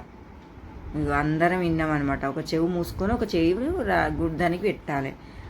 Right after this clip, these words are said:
తర్వాత ఇంకా బయలుదేరినాం అనమాట. మళ్ళా ఇక్కడ కొరివీరన్న దగ్గరికి పోతున్నాం అనమాట. కొరివి వీరభద్ర స్వామి దగ్గరికి పోయినాం అనమాట. ఇక అక్కడ అయిపోయిన తర్వాత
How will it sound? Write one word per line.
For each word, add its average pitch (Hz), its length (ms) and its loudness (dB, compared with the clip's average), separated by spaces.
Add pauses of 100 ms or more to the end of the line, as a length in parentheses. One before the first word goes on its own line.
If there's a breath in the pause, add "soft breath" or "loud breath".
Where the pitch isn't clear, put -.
(160)
తర్వాత 160 360 0
ఇంకా 247 160 2
బయలుదేరినాం 165 640 4
అనమాట. 135 320 -2
మళ్ళా 143 580 0 (160)
ఇక్కడ 196 400 2 (100)
కొరివీరన్న 175 560 4
దగ్గరికి 156 360 0
పోతున్నాం 147 360 -2
అనమాట. 139 600 -2 (760 loud breath)
కొరివి 170 380 4
వీరభద్ర 160 600 2
స్వామి 151 360 -2
దగ్గరికి 156 360 -2
పోయినాం 151 260 2
అనమాట. 135 340 0 (1600)
ఇక 160 120 0
అక్కడ 165 240 4
అయిపోయిన 165 340 4
తర్వాత 175 640 2